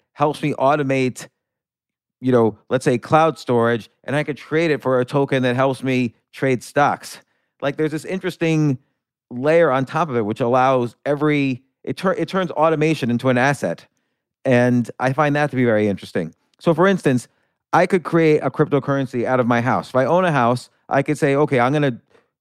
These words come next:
create a cryptocurrency that it represents ten percent ownership of my house."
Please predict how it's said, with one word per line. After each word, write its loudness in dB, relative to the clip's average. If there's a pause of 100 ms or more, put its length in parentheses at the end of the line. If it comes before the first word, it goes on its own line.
(260)
create 4
a 2
cryptocurrency 0 (320)
that 2
it -2
represents 2
ten 0
percent 2
ownership 0
of -6
my 0
house." -4